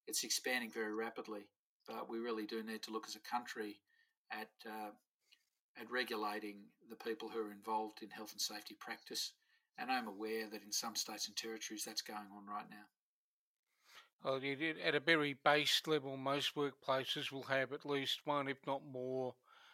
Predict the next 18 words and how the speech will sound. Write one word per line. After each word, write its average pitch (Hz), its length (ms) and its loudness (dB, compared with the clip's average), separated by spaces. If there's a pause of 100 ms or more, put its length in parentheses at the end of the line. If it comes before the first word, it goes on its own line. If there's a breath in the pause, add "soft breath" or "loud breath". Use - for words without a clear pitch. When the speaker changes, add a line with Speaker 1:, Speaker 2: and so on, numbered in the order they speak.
(240 loud breath)
Speaker 2:
uh, 135 60 0
of 135 300 0
a 135 60 0
couple 143 340 6
of 123 120 -4
people 135 300 -2
that 131 120 0
are 135 60 -4
trained 147 400 2
in 139 120 -4
first 143 460 4
aid, 147 240 6 (920 loud breath)
uh, 131 320 6 (360)
and 147 140 6
others 139 400 6 (240)
to 139 140 -2
trained 143 340 4
in 127 100 -6